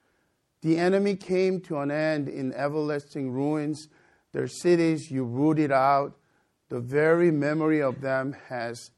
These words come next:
perished. But the Lord sits on the throne forever. He has established his throne for justice,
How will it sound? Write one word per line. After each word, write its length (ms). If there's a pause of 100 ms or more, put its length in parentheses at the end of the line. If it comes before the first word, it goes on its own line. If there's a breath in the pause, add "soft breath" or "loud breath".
(560)
perished. 540 (840)
But 160
the 120
Lord 600 (440)
sits 460
on 140
the 100
throne 500
forever. 600 (840)
He 200
has 280
established 840 (480)
his 200
throne 600
for 240
justice, 840